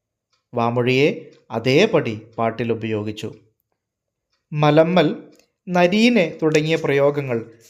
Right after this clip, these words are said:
അദ്ദേഹത്തിൻ്റെ പാട്ടുകളിൽ സ്വാഭാവികമായും കാണാം. സ്ത്രീകളുടെ ജീവിത ദുഃഖങ്ങൾക്ക് വലിയ പ്രാധാന്യം നൽകിയതാണ്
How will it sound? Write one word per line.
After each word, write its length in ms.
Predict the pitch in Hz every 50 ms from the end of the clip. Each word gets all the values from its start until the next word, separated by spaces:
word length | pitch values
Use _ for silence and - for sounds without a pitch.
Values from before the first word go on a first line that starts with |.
| _ _ -
അദ്ദേഹത്തിൻ്റെ 580 | 123 123 - 131 131 127 127 131 131 135 151
പാട്ടുകളിൽ 580 | 151 - 127 123 123 123 147 139 127 123 117 117 123
സ്വാഭാവികമായും 1000 | - - 123 117 107 110 120 127 131 143 151 147 147 139 127 113 104 101 104 - _ _
കാണാം. 340 | - 120 110 104 101 98 - - _ _ _ _ _ _ _ _ _ _ _ _ _ _ _ _ _ _ _ _ _ _ _ _ _ _ _ _ _ _ _ _ _ _ _ _ _ _ _ _ _
സ്ത്രീകളുടെ 680 | - - - 226 220 240 262 254 294 294 285 233 196 185 - - - - - - - 175
ജീവിത 400 | 156 151 160 180 190 202 220 220 240
ദുഃഖങ്ങൾക്ക് 680 | 233 160 143 - 202 180 175 170 165 156 160 151 143 135 135 - - - _ _ -
വലിയ 420 | 135 127 127 135 151 165 202 247
പ്രാധാന്യം 600 | 240 196 170 151 131 - 139 143 139 151 156 147
നൽകിയതാണ് 680 | 139 131 123 123 127 127 131 127 123 123 113 113 110 110